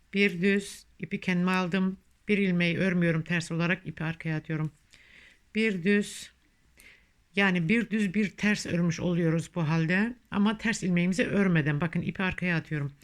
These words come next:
Sadece düz ilmeği örüyorum. İp bana doğru, ters ilmeği örmeden ipi önünden arkaya atıyorum. Bir tane düz ipi önüme, ö-, ön tarafa aldım. Bakın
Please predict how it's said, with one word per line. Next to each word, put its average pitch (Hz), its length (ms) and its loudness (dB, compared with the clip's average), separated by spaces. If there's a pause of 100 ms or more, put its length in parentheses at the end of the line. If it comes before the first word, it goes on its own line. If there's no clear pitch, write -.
(360)
Sadece 196 460 0
düz 180 160 2
ilmeği 165 340 4
örüyorum. 151 440 2 (120)
İp - 220 -6 (140)
bana 185 260 2
doğru, 196 420 0 (160)
ters 185 280 -4
ilmeği 170 380 2
örmeden 165 580 0 (680)
ipi 190 460 -2
önünden 175 400 2
arkaya 165 340 -2
atıyorum. 143 420 -4 (240)
Bir 214 160 -2
tane 170 320 0
düz 190 360 -2
ipi 165 220 -8
önüme, 151 340 -2 (120)
ö-, 156 160 -6 (200)
ön 160 260 -4
tarafa 165 300 -4
aldım. 160 440 -2
Bakın 175 340 -4